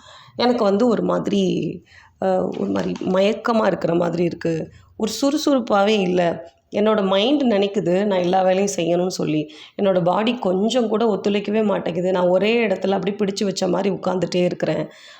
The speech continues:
ஆனா என்னோட மைண்ட் மட்டும் ரொம்ப ஃபாஸ்டா அதை பண்ணணும், இதை பண்ணணும்னு நினைக்க, பாடி ஒரு இன்ச்சு கூட நகரலன்னு" சொல்லுவாங்க. So, இது, இதோட அர்த்தம் என்ன? இது ஏன் இந்த மாதிரி ஒரு ஃபீல் நமக்கு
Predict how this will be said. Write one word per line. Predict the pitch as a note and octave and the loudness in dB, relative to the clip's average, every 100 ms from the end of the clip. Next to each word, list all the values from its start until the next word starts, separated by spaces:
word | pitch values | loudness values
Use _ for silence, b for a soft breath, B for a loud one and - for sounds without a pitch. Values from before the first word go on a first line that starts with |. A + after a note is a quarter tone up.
| B | B
ஆனா | A#3+ C4 | 0 2
என்னோட | B3+ A#3 | 2 2
மைண்ட் | G#3 A3 C4 B3+ | 2 2 2 2
மட்டும் | A3+ A3+ | 0 0
ரொம்ப | A3 G3 G3+ | 0 0 0
ஃபாஸ்டா | F#3+ F#3 G#3+ G#3+ - | 0 2 0 -4 -2
அதை | A3+ A3 F3+ F#3+ | 0 2 0 -2
பண்ணணும், | F#3+ F#3+ G3+ G#3 | -2 0 0 0
இதை | F#3+ | 0
பண்ணணும்னு | G3 G3 G3+ G3 | -2 0 0 2
நினைக்க, | F#3+ G3 | 0 0
பாடி | F#3 F3 F#3+ G#3+ | 0 2 0 0
ஒரு | E3+ F3+ | 0 0
இன்ச்சு | F3 G#3 C#4+ - B3 | 0 0 0 -2 0
கூட | G3 | 0
நகரலன்னு" | G#3 F3 E3+ E3 E3 | 0 0 0 0 0
சொல்லுவாங்க. | F3 E3+ D#3 D#3+ D#3 - - B B B | 0 -2 0 -2 -2 -4 -8 B B B
So, | B - B3 A3 G3 - | B 0 4 4 2 0
இது, | A#3 G#3 | -2 2
இதோட | G#3+ G#3 A#3 A3+ | 2 2 2 4
அர்த்தம் | G#3 G#3+ A3 - F4+ A#3 | 2 0 -4 -2 0 2
என்ன? | F#3 G3+ G3+ - - | 4 4 2 0 -4
இது | G3 F#3+ | -2 0
ஏன் | G3+ B3+ D4+ | 2 4 4
இந்த | A#3+ G3 | 2 2
மாதிரி | G3 G3 G3+ | 2 2 2
ஒரு | F3+ F3 | 2 0
ஃபீல் | G#3 G#3 G#3 | 0 2 2
நமக்கு | F3+ E3 | 2 -2